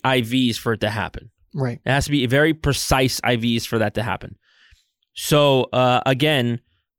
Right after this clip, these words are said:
Speaker 1: it's not a winning matchup unless you have the right I Vs or an energy advantage at that point. So, again, I just think that you'll, you'll see a lot of these Pokemon like you're seeing now.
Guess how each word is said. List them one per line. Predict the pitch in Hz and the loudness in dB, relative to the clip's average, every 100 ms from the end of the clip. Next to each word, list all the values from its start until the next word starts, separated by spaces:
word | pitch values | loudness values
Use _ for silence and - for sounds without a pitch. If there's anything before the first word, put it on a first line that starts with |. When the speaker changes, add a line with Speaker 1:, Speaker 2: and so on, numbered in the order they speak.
| _ _ _ _ _ - | _ _ _ _ _ -4
Speaker 1:
it's | 127 | -4
not | 151 156 156 | 0 2 4
a | 139 | 4
winning | 139 156 135 | 2 2 2
matchup | 135 143 147 - | 2 2 0 0
unless | 123 123 170 165 143 | 0 2 2 2 0
you | |
have | 123 123 110 | 0 0 0
the | 113 | 2
right | 127 127 | 2 2
I | 120 | 0
Vs | 120 139 - | 0 -2 2
or | 220 220 | 4 6
an | 190 | 4
energy | 143 135 113 120 | 2 0 0 0
advantage | 107 113 104 101 | 0 0 -2 -2
at | 101 120 | -4 -2
that | 113 | -2
point. | - 98 98 - _ - - _ _ - - | -4 -8 -10 -14 _ -20 -20 _ _ -18 -8
So, | - 170 156 147 147 - _ - - | 0 2 4 4 2 -2 _ -14 -2
again, | 135 113 156 147 | -2 2 0 2
I | 131 | 2
just | 123 135 - | 0 -2 -2
think | 139 123 | -4 -2
that | 123 | 0
you'll, | 127 117 | 0 0
you'll | 131 127 | 0 -2
see | - 165 | 0 0
a | |
lot | 135 135 | 2 0
of | 135 | 0
these | 135 127 | -4 -6
Pokemon | - 175 170 143 131 120 | 0 0 2 0 0 0
like | 127 123 | -2 -2
you're | 123 | -6
seeing | 135 123 139 | -4 -4 -2
now. | 185 180 123 117 120 | 0 2 2 0 -4